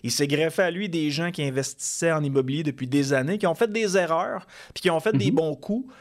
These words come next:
Speaker 1: ce qui fait en
Speaker 2: Ils ont
Speaker 1: sorte
Speaker 2: évité de
Speaker 1: qu'en
Speaker 2: faire des erreurs.
Speaker 1: ce qui,
Speaker 2: Ils ont
Speaker 1: ce qui
Speaker 2: évité de
Speaker 1: fait en
Speaker 2: faire des erreurs lui-même,
Speaker 1: ce
Speaker 2: ouais.
Speaker 1: qui fait en sorte, c'est qu'en les côtoyant, il a sauvé énormément de temps. Il est
Speaker 2: Ouais.
Speaker 1: passé par les bons canaux, puis aujourd'hui, ben, il pourrait arrêter de travailler, mais il continue encore,
Speaker 2: Tout à
Speaker 1: il
Speaker 2: fait.
Speaker 1: travaille pas mal plus que la moyenne des ours, là.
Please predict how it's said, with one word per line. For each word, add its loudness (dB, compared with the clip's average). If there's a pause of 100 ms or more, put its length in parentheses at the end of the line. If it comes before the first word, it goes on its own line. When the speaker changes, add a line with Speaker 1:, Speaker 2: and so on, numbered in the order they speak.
(120)
Speaker 1:
ce -8
qui -12
fait 2
en 4
Speaker 2:
Ils 2
ont 2
Speaker 1:
sorte 2
Speaker 2:
évité 4
de 2
Speaker 1:
qu'en 0
Speaker 2:
faire 4
des 0
erreurs. 0
Speaker 1:
ce -6
qui, -2
Speaker 2:
Ils 4
ont 4
Speaker 1:
ce 2
qui 2
Speaker 2:
évité -
de 4
Speaker 1:
fait 4
en 2
Speaker 2:
faire 0
des 2
erreurs 2
lui-même, 2
Speaker 1:
ce 0
Speaker 2:
ouais. -2
Speaker 1:
qui -8
fait 4
en 2
sorte, -2
c'est -8
qu'en 0
les 0
côtoyant, 0 (140)
il 0
a 2
sauvé -2
énormément 0
de -10 (120)
temps. 0 (320)
Il -2
est 0
Speaker 2:
Ouais. 2
Speaker 1:
passé 2
par -2
les -2
bons -2
canaux, -2
puis -2
aujourd'hui, 0 (220)
ben, 2
il 0
pourrait -2
arrêter -2
de -12
travailler, -2
mais -2
il -8
continue -6
encore, -2
Speaker 2:
Tout 0
à 2
Speaker 1:
il -4
Speaker 2:
fait. -6
Speaker 1:
travaille 0
pas -4
mal -2
plus -6
que -6
la -2
moyenne -2
des 0
ours, -4
là. -4